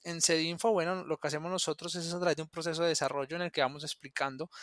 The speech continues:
teóricamente algunas de las funciones, pero vamos construyendo, lo vamos haciendo de manera práctica, vamos construyendo, mm, con ejercicios que nosotros, eh, planteamos a través de,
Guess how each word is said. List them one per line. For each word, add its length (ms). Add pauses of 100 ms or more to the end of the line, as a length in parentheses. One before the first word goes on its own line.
(160)
teóricamente 680
algunas 260
de 40
las 140
funciones, 340
pero 180
vamos 220
construyendo, 540
lo 80
vamos 180
haciendo 280
de 80
manera 320
práctica, 580
vamos 320
construyendo, 720 (440)
mm, 240
con 200
ejercicios 600
que 100
nosotros, 540
eh, 120
planteamos 840 (440)
a 120
través 360
de, 220